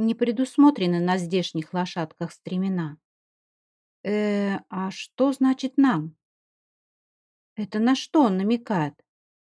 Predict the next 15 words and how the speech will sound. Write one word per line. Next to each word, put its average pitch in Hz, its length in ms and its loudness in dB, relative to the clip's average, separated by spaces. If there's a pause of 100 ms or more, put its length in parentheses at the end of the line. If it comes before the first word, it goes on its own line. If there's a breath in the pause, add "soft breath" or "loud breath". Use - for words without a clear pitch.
(240)
Две 180 360 -2
волны, 185 580 0
подозрительно 185 760 -2
сверху 226 560 -4
и - 180 -12
тягучее 190 540 -6
сладкое 185 560 -2
желание 175 480 -2
снизу, 233 580 0 (340)
схлестнулись 190 840 -6
в - 140 -20
солнечном 175 520 -4
сплетении. 160 760 -6 (560)
Всем 302 560 2 (360)
или? 233 480 0